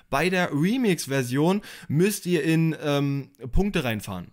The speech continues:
Das heißt, es gibt irgendwo einen gelben Punkt, da müsst ihr reinfahren und ihr müsst eben das gegnerische Team in der ablaufenden Zeit nicht in diesen Kreis kommen lassen. Also die beiden Modi, Remix und Normal, unterscheiden sich ein bisschen. Vom Prinzip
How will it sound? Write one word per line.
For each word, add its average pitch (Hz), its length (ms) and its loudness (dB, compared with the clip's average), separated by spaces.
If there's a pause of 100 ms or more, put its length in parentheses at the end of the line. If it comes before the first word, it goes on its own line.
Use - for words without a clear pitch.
Das 117 160 -6
heißt, 156 240 2
es 143 140 -8
gibt - 220 -2
irgendwo 175 320 0
einen 143 180 0
gelben 139 260 2
Punkt, 233 380 0
da 151 200 -2
müsst 180 300 0
ihr 135 220 -2
reinfahren 190 500 0
und 160 160 -2
ihr 151 80 2
müsst 160 220 0
eben 156 180 0
das 127 220 -4
gegnerische 170 560 -2
Team 160 260 2 (240)
in 185 220 4
der 185 180 0
ablaufenden 156 640 0
Zeit 143 320 0
nicht 160 340 0
in 151 100 2
diesen 139 240 0
Kreis 127 360 -2
kommen 117 180 0
lassen. 95 380 -6 (360)
Also 143 260 0
die 165 100 2
beiden 160 320 0
Modi, 220 480 2 (180)
Remix 196 460 2
und 165 160 -2
Normal, 147 380 0
unterscheiden 156 520 0
sich 180 160 -2
ein 165 120 4
bisschen. 160 380 0
Vom 147 220 -2
Prinzip 143 560 0